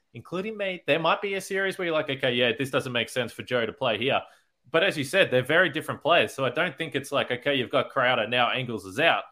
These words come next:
You should be loving the fact, if you're a Bucks fan, that if everyone stays healthy, you're gonna have all these options, 'cause we've seen when they even went through and won the title,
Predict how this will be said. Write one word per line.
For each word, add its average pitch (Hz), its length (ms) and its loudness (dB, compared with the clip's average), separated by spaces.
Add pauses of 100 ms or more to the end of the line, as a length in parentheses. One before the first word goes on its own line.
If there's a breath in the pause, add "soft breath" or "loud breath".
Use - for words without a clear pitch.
(280 soft breath)
You 139 120 -8
should - 160 -6
be 131 140 -2
loving 139 340 4
the 104 80 -8
fact, 123 320 -2
if 127 100 -6
you're 123 120 -4
a 110 60 -4
Bucks 127 260 0
fan, 113 240 0
that 98 120 -4
if 98 80 -6
everyone 165 360 -4
stays 165 280 -2
healthy, 151 320 2
you're 117 160 -4
gonna 123 140 -4
have 120 160 0
all 135 180 0
these 120 220 -2
options, 123 380 -2
'cause - 180 -12
we've 113 100 -6
seen 147 300 -2
when 151 140 -4
they 127 180 0
even 127 220 -4
went 131 200 -4
through 135 160 -4
and 117 120 -6
won 123 120 -2
the 104 60 -6
title, 123 400 2